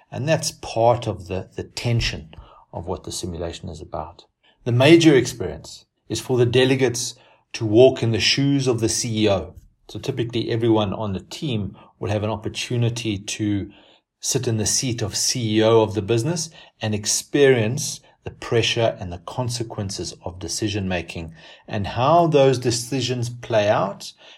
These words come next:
and how the team responds to their decisions and makes adjustments as they go along. Some clients ask for specific outcomes in the simulation. For example, they might want to focus more heavily on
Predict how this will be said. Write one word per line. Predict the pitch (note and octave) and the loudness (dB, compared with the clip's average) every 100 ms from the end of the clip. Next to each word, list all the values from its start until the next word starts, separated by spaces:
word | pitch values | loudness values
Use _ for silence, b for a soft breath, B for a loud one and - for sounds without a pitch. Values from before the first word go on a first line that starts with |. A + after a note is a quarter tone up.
| B | B
and | G#2+ | -6
how | G2+ A2 | -2 -2
the | G#2+ | -2
team | G#2 - - D3+ D3+ C#3 | -4 -6 -6 -2 0 0
responds | A#2 - - A#2+ D#3 D#3+ | -2 -2 -2 0 0 -4
to | - A2 | -6 -6
their | F#2 G#2+ A2+ | -2 2 2
decisions | A2+ - G#2+ G#2+ G#2 G#2 - B B | 0 -4 -4 -4 -4 -4 -8 B B
and | B G#2+ G2+ | B -6 -4
makes | F#2+ - | -4 -6
adjustments | F2+ F2+ D#2+ - D#2+ - - _ b b | -8 -8 -8 -10 -14 -16 -18 _ b b
as | G2 - | -14 -10
they | D#2+ | -10
go | E2 F2+ D#2+ | -8 -8 -6
along. | E2+ E2 D#2+ _ _ _ B B | -6 -8 -10 _ _ _ B B
Some | - B2 | -2 0
clients | B2 A#2+ G#2+ - | 6 6 4 2
ask | A2 G#2+ - | 2 2 0
for | - A2 G#2 G#2 - - - | -4 0 2 2 0 -12 -6
specific | A2+ G#3+ G3 - | 2 4 4 2
outcomes | F#2 F#2 - E2+ D#2+ - - - | 0 -2 -4 -8 -8 -14 -14 -8
in | G#2+ | -6
the | F#2+ | -6
simulation. | - G#2 G2+ A#2+ A#2+ E3 | -6 -4 0 0 -2 -6
For | - A2+ | -2 -2
example, | G2 G#2+ A2 B2 E3 E3 B B B | 0 0 0 0 -2 -4 B B B
they | G#2+ | -4
might | G#2 G#2 G2+ | 0 0 0
want | G#2 G#2 | -4 -4
to | G#2+ | -6
focus | - - A#2 A#2 A#2+ - - | -6 0 0 2 0 -2 -4
more | G2+ G#2 | -4 -4
heavily | F#2 A2 G#2+ G#2 F2+ E2+ | -2 -2 0 -2 -4 -10
on | A2+ G2 F#2+ F#2 | -8 -6 -4 -6